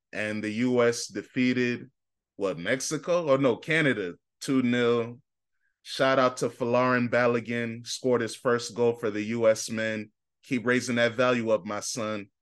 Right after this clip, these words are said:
even though the transfer market is ugly right now because Saudi Arabia is absorbing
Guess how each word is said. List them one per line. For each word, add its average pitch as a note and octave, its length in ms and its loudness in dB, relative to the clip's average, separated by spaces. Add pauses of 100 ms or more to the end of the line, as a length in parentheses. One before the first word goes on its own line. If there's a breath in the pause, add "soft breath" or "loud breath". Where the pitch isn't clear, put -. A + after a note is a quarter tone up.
(220)
even D3 260 0
though C#3+ 140 6
the C3 100 4
transfer C3+ 480 -2
market B2+ 380 0
is A2 160 -4
ugly G#2+ 300 0
right F#2+ 220 -4
now F#2 380 -8 (580)
because A2 400 -4
Saudi B2+ 280 4
Arabia A#2 580 2
is F#2 240 -10
absorbing G#2+ 560 -4